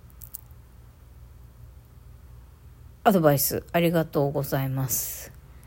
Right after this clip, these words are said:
えーと、それから、あちさん結構沖縄にね、来週から、あの、いらっしゃるということで、今回も、あの、歌き歌きと滝を見に、ウォーキングのために沖縄にいらっしゃるなんて、なんと贅沢な。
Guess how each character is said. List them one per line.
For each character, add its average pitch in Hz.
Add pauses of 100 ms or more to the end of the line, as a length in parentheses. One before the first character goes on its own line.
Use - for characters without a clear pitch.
(540)
え -
ー 208 (240)
と、 196
そ 247
れ 269
か 247
ら、 233
あ 403
ち -
さ 196
ん 175
結 330
構 180
沖 -
縄 311
に 311
ね、 302
来 269
週 302
か 277
ら、 254 (420)
あ 180
の、 180 (500)
い 220
ら 226
っ -
し 240
ゃ 233
る 185
と 156
い 156
う 170
こ 170
と 151
で、 143
今 220
回 170
も、 131 (120)
あ 160
の、 147
歌 196
き 175 (200)
歌 190
き -
と 190
滝 170
を 185
見 190
に、 170 (340)
ウ 208
ォ 349
ー -
キ 330
ン 294
グ 277
の 262
た 247
め 214
に 165
沖 165
縄 196
に 170
い 165
ら 180
っ -
し 175
ゃ 190
る 180
な 151
ん 147
て、 -
な 269
ん 320
と 190
贅 156
沢 147
な。 131